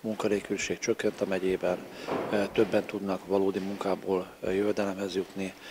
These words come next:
tehát ilyen módon a, a bűnözés, ö, visszaszorulóban van. Egyedül, ö, nagyon kritikus és, és hát, ö, adó-, aggodalomra okot adó az a kábítószer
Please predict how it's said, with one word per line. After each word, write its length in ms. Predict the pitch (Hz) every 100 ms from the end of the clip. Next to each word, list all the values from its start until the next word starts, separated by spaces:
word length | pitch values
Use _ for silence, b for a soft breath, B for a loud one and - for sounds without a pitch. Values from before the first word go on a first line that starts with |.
| B
tehát 220 | - 101 -
ilyen 160 | 101
módon 340 | 98 95 92 90
a, 140 | 90
a 360 | 87 - 98 92 - -
bűnözés, 680 | 98 107 101 92 95 - -
ö, 60 | 101 95 B B B -
visszaszorulóban 760 | 107 - - 107 104 98 98
van. 180 | 98 98 -
Egyedül, 500 | 123 123 110 107 101 - -
ö, 100 | 101
nagyon 340 | 104 107 101 - -
kritikus 540 | - 120 113 - 107
és, 280 | 98 98 - - B B B -
és 220 | 110 -
hát, 260 | 101 95
ö, 140 | 107 95 92 B B B B B -
adó-, 320 | 107 107 113
aggodalomra 600 | - 110 107 107 104 104
okot 300 | 101 - 104
adó 420 | - 110 110 107
az 140 | 113 98
a 60 | 101
kábítószer 720 | 101 98 101 104 - 104